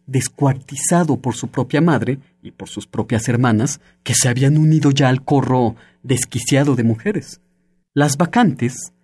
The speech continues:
termina cuando Ágave, la madre,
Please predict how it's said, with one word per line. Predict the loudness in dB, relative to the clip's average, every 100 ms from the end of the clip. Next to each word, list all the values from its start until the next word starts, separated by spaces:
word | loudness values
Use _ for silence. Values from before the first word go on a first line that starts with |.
| _ -4
termina | 0 2 2 0
cuando | 0 2 4 4
Ágave, | 2 0 0 -2 -4 -6
la | -2
madre, | 0 0 0 -4